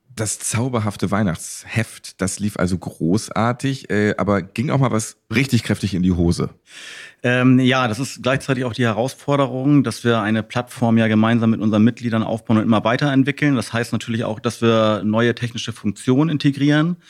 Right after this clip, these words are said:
Speaker 2: Und da kann es natürlich mal passieren, dass, äh, die Funktionen, die wir integrieren, vielleicht nicht ganz so funktionieren, wie wir uns das erhofft haben, oder halt auch zu gut funktionieren, und dann halt zu viele Leute gleichzeitig, äh, Funktionen auf der Plattform nutzen, sodass wir dann halt Performance-Probleme bekommen. Und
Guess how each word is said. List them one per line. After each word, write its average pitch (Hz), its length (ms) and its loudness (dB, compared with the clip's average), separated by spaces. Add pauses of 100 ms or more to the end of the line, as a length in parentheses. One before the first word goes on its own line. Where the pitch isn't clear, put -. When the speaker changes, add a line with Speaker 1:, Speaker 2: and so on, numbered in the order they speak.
(360)
Speaker 2:
Und 117 120 0
da 117 120 0
kann 131 160 4
es 123 100 -2
natürlich 123 320 2
mal 123 120 4
passieren, 127 600 2
dass, 117 240 -2
äh, 117 300 2
die 107 140 -4
Funktionen, 120 480 2
die 110 80 0
wir 110 80 -2
integrieren, 117 760 0
vielleicht 110 240 -2
nicht 113 160 -8
ganz 147 240 0
so 143 80 -6
funktionieren, 139 520 0
wie 120 140 -4
wir 127 80 -4
uns 127 120 -4
das 117 140 -10
erhofft 127 320 -2
haben, 123 280 0
oder 113 300 2
halt 110 160 -2
auch 110 140 -4
zu - 220 -6
gut 139 220 -6
funktionieren, 156 800 0 (480)
und 113 60 0
dann 110 180 0
halt 117 180 -2
zu - 140 -6
viele 120 220 0
Leute 123 420 2
gleichzeitig, 127 960 -2
äh, 120 340 2
Funktionen 127 520 0
auf 117 80 -4
der 110 100 -4
Plattform 135 380 0
nutzen, 139 320 2
sodass 113 260 0
wir 113 80 2
dann 117 160 0
halt 113 100 0
Performance-Probleme 110 760 0
bekommen. 117 280 -2
Und 110 180 2